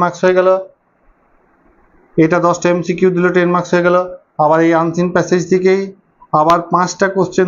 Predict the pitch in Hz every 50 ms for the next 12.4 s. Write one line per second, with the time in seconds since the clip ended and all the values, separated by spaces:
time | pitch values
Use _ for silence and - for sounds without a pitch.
0 | 180 180 180 185 180 175 180 185 180 185 185 175 - 196 190 185 185 180 170 -
1 | - - 170 143 117 107 - - _ _ _ _ _ _ _ _ - 165 165 165
2 | 160 160 175 180 180 175 185 180 175 180 180 175 175 175 175 170 160 165 170 160
3 | 165 175 175 175 175 180 175 175 175 175 170 170 180 175 170 180 180 180 180 185
4 | 185 185 185 185 - _ _ _ _ _ _ _ _ _ _ - - 151 156 151
5 | 143 143 143 170 175 170 175 170 - - 190 185 175 - 156 196 185 165 165 175
6 | 175 180 185 - - - 170 160 170 165 165 180 180 185 185 185 185 190 165 151
7 | 147 151 156 165 165 180 175 175 - 185 - 180 180 180 - 170 - 196 190 180
8 | 180 175 175 185 180 180 180 185 185 180 170 - - 185 185 185 180 185 - -
9 | - - - - - - - 156 151 151 156 156 165 180 175 175 175 170 165 165
10 | - 190 185 185 180 180 202 180 - 175 175 180 185 180 185 180 180 175 175 -
11 | - - 170 143 113 110 - _ _ _ _ - 165 165 170 175 170 165 175 175
12 | 175 170 175 175 165 175 185